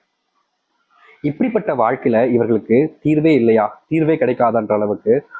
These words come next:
மனசு ரொம்பவே கலங்குனுச்சு, கஷ்டப்பட்டுச்சு. ஆனா வாழ்க்கையில எந்த ஒரு கஷ்டங்களும் தீரல. இவனுடைய மனசு மட்டும்தாங்க கலங்கி இருக்கு, மனசு மட்டும்தாங்க கஷ்டப்பட்டு இருக்கு. மத்த விஷயங்கள் எதுவுமே மாறலைன்னா என்னுடைய வாழ்க்கையில நான் எதுக்குங்க வாழணுன்ற அளவுக்கு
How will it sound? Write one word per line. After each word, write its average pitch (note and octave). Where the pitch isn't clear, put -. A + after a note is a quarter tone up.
மனசு C#3+
ரொம்பவே C#3
கலங்குனுச்சு, A#2+
கஷ்டப்பட்டுச்சு. A#2+
ஆனா A#2+
வாழ்க்கையில C#3
எந்த C3+
ஒரு A#2
கஷ்டங்களும் A#2
தீரல. G2
இவனுடைய A2+
மனசு C#3
மட்டும்தாங்க B2+
கலங்கி G#2
இருக்கு, C#3
மனசு D#3
மட்டும்தாங்க A#2
கஷ்டப்பட்டு G2+
இருக்கு. G2+
மத்த C3
விஷயங்கள் F3
எதுவுமே C3+
மாறலைன்னா A2
என்னுடைய A2+
வாழ்க்கையில A2+
நான் G2
எதுக்குங்க A#2
வாழணுன்ற G#2+
அளவுக்கு G2